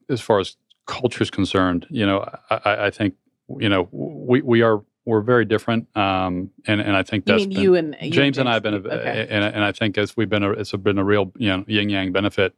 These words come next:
Speaker 1: to, to the company. Um, and I think, uh, you know, as, as far as building a, a small company and growing, you know, how, how to keep that, that nimble kind of bootstrapping culture, because we did,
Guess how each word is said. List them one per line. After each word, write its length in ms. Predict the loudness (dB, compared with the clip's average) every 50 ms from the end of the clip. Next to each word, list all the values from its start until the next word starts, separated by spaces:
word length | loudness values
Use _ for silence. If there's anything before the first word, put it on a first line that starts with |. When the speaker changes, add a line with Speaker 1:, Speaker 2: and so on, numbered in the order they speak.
| _ _ -4
Speaker 1:
to, 320 | 0 2 2 2 2 0 -2 -4
to 120 | -2 -2
the 80 | -2 -2
company. 520 | -2 -2 -2 -2 0 0 -2 -2 -4 -6 _ _ _ _ _ _ _ _ _ _ _ -2
Um, 460 | 0 2 2 2 0 0 -2 -6 -8 _ -4
and 160 | -2 0 0
I 80 | 0 -2
think, 400 | -2 -2 0 0 0 0 0 0
uh, 400 | 2 2 4 2 2 2 0 -2 -4 -8
you 140 | -8 -6
know, 80 | -6 -4
as, 180 | -4 -4 -6 -4 -2
as 140 | -4 -4 -4
far 320 | -2 0 2 2 4 2
as 120 | 0 -2
building 440 | -4 -2 0 2 2 2 2 0 0
a, 180 | 0 0 -2 -2
a 120 | -2 -4 -4
small 280 | -4 -2 0 0 0
company 380 | 0 0 -2 -4 -2 -2 -4 -4
and 100 | -2 0
growing, 440 | 0 0 0 2 0 0 -2 -2 -4
you 80 | -2
know, 220 | -2 -2 -2 -4 -6 -10 _ -20 -20 -18 -8
how, 200 | -4 0 0 0 0 -2
how 100 | -4 -4
to 80 | -4 -4
keep 260 | -6 -4 -4 -2 0
that, 240 | 0 -2 -2 _ -12 _ _ _ _ _ _ _ _ _
that 200 | 0 0 0 0
nimble 640 | 0 0 2 2 2 2 2 2 2 2 0 -2 _ _ _ _ _ _ _ _ -8
kind 200 | -4 -2 -2 -2
of 80 | -2 0
bootstrapping 640 | 2 0 0 0 0 0 0 2 0 0 -4 -6
culture, 360 | -2 0 0 0 0 -2 -4 -4
because 320 | -4 -4 -4 -4 -4 -2
we 140 | -2 -2 0
did, 260 | 2 2 2 0 -2